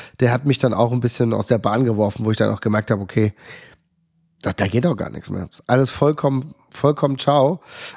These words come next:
Und da hast du halt natürlich dann wirklich deine sehr akzeptable Ausgangslage vor dem Spiel in Sachen Champions League ganz schön verschlechtert. Also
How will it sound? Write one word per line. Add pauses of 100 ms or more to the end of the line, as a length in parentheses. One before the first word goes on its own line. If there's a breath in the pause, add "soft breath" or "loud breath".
Und
da
hast
du
halt
natürlich
dann
wirklich
deine
sehr (480)
akzeptable
Ausgangslage
vor
dem
Spiel
in
Sachen
Champions
League (420 loud breath)
ganz
schön
verschlechtert.
Also